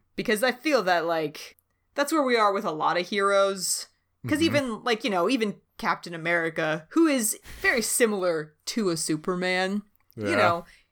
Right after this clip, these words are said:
Speaker 1: he's got that Civil War movie where he gets all gritty. People want
Speaker 2: Mm-hmm.
Speaker 1: grit these days.
Speaker 2: Yeah.
Speaker 1: This is sort of the theme of the, uh, the Bransan Words of Radiance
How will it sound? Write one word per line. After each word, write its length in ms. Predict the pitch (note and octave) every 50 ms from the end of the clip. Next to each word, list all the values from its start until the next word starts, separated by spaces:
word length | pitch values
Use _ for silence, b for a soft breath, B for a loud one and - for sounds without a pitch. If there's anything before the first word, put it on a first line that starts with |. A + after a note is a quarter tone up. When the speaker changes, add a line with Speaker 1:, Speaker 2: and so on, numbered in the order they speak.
| b
Speaker 1:
he's 240 | - - D4+ B3 -
got 220 | - F#3+ F3+ - -
that 200 | F3+ E3 D#3 -
Civil 460 | - - G3 E3 D3+ E3+ E3+ E3+ D#3+
War 240 | D#3+ E3+ F3 E3+ E3
movie 320 | E3 E3 E3 D#3+ F#3+ F#3+
where 140 | F3+ F3 E3+
he 40 | E3
gets 220 | D#3 E3 E3 -
all 180 | E3+ D3+ C#3 D3+
gritty. 600 | D3 D3 D#3+ E3 E3+ D#3 E3 F#3+ G3+ G#3+ - _ _ _ -
People 340 | - G4 G4+ G#4+ G#4 F4
want 260 | A#3 A#3+ B3 B3+ A#3 A3
Speaker 2:
Mm-hmm. 80 | D#3 D#3+ - - F3
Speaker 1:
grit 280 | F#3 G3 F3+ D#3+ - -
these 320 | E3 D#3 D3 D#3 D#3 -
days. 680 | - E3 - - - - - - F3+ F3 - - - - - - _
Speaker 2:
Yeah. 220 | E3+ E3 E3 D3+ C#3 -
Speaker 1:
This 120 | - D4 C#4+
is 100 | D4 -
sort 180 | - A#3+ A3
of 160 | G#3 F3+ D#3 D3+
the 100 | F#3 F3
theme 760 | - - - - F#3+ F3+ F3 F3+ F3+ F#3 F#3 F#3+ G3+ G#3 - _ _ _ _ -
of 640 | G#3 G3+ G3+ G3+ G3+ G3+ G3 F#3+ F#3+ F3 - - - -
the, 640 | - - F3+ F3 F#3+ F#3 F3+ F3+ F#3 F3+ F3 E3+
uh, 520 | E3 D#3+ D#3+ - - - - - - F#3 - - _ _ _
the 120 | - F#3 E3+
Bransan 840 | - F#3+ F#3+ F3+ F3+ F3+ F#3 - - G3 F#3 F3 F3 E3+ E3+ E3 D#3+ - _ _ _
Words 380 | - F#3+ F3+ F#3 F#3 F3+ D#3+ F3
of 140 | E3 D#3 D#3
Radiance 800 | E3 E3 E3 E3 F3 F3 F3 F3+ F3+ - - - - - -